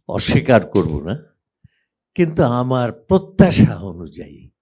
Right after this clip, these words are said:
হয়নি। আমি তাকে দিলাম এক ধমক। প্রত্যাশা?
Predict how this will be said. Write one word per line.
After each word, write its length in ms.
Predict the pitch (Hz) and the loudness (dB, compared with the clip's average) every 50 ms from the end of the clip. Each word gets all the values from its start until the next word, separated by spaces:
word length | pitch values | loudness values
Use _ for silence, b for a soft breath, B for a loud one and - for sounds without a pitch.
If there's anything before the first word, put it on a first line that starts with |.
| _ _ _ _ _ _ _ _ _ _ _ _ _ _ _ _ _ _ _ _ _ _ _ _ _ _ - | _ _ _ _ _ _ _ _ _ _ _ _ _ _ _ _ _ _ _ _ _ _ _ _ _ _ 0
হয়নি। 420 | 110 110 101 95 85 - - - - _ _ _ _ _ _ _ _ _ _ _ _ _ _ _ _ _ _ _ _ _ _ _ _ _ _ _ _ _ _ _ _ _ _ | 2 2 4 2 0 -6 -12 -16 -18 _ _ _ _ _ _ _ _ _ _ _ _ _ _ _ _ _ _ _ _ _ _ _ _ _ _ _ _ _ _ _ _ _ _
আমি 340 | - 139 151 143 147 156 147 | -8 -4 -4 -2 -2 -2 -2
তাকে 340 | - - 151 135 - 143 131 | 0 0 0 0 0 -2 -2
দিলাম 400 | 110 90 113 107 110 110 107 107 | 0 2 2 2 2 0 0 -2
এক 120 | 104 95 | -4 -6
ধমক। 580 | 85 _ - - 131 120 110 104 90 92 - - - - - _ _ _ _ _ _ _ _ _ _ _ _ _ _ _ _ _ _ _ _ _ _ _ _ _ _ _ _ _ _ _ _ _ _ _ _ - | -6 _ 2 4 4 4 4 2 -2 -4 -10 -20 -20 -20 -20 _ _ _ _ _ _ _ _ _ _ _ _ _ _ _ _ _ _ _ _ _ _ _ _ _ _ _ _ _ _ _ _ _ _ _ _ 6
প্রত্যাশা? 720 | 185 208 - 202 - 208 214 - - - 208 208 226 | 6 6 6 6 2 2 2 4 2 0 0 0 -4